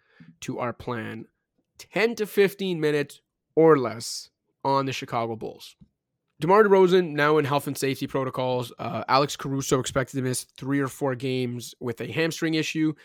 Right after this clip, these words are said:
Even without those two guys, they still beat Denver at home last night. Zach LaVine and Lonzo Ball were great, uh, as was rookie Ayo Dosunmu. They are second in the East and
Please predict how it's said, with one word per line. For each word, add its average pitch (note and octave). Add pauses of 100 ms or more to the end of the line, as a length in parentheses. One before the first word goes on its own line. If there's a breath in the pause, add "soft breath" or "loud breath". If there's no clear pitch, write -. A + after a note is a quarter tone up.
(200 soft breath)
Even G3
without E3+
those E3
two -
guys, D3+
they C#3
still D#3
beat D3
Denver B2+
at A#2
home F3+
last D#3+
night. D#3
Zach B2+
LaVine C3
and A#2+
Lonzo A2+
Ball C#3
were D3
great, C#3+ (380 soft breath)
uh, G#2 (100)
as D3
was D#3
rookie D#3
Ayo C#3
Dosunmu. F#3+ (640 soft breath)
They D#3+
are E3
second G3+
in E3+
the D#3
East D#3+
and C#3+